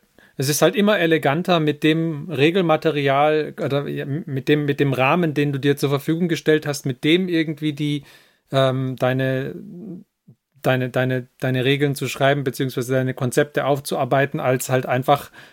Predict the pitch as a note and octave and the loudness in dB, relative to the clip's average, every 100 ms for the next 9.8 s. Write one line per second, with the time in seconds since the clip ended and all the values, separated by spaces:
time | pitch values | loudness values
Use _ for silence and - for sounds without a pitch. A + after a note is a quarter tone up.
0 | _ _ E3 D#3 D#3+ D#3+ D3 C#3 E3 - | _ _ 2 4 2 0 -4 2 2 2
1 | E3+ C3 C3 C3 B2 B2 B2+ A2+ A#2+ A2 | -2 -2 -2 0 2 0 -4 -2 -2 -2
2 | A2 A2+ A#2+ C3+ - - - F3+ D#3+ C#3+ | -2 0 0 -2 -6 -12 -18 -8 -2 -2
3 | - - D3 D3 D3+ C#3+ C#3 C#3+ C3+ C#3 | -2 0 2 2 0 0 -2 0 2 2
4 | C#3 D3 C3+ C#3 C3+ D3 D#3+ A#2 A#2 B2+ | 0 -2 -2 0 2 2 0 -2 -2 -2
5 | B2+ C3 C3 B2+ B2+ B2+ B2+ - - G3+ | 0 0 0 -2 -4 -4 -6 -8 -20 -6
6 | - C3 C#3 D3 C#3 D3+ C3+ - C#3 C3 | 2 2 2 -4 -6 -2 -2 2 0 2
7 | C#3+ - C3+ C3+ A#2+ A2 G2+ G#2+ - _ | -2 0 0 0 -4 -6 -8 -12 -20 _
8 | _ _ _ _ _ _ _ _ _ _ | _ _ _ _ _ _ _ _ _ _
9 | _ _ _ _ C#3 B2 A#2+ | _ _ _ _ -4 -2 -2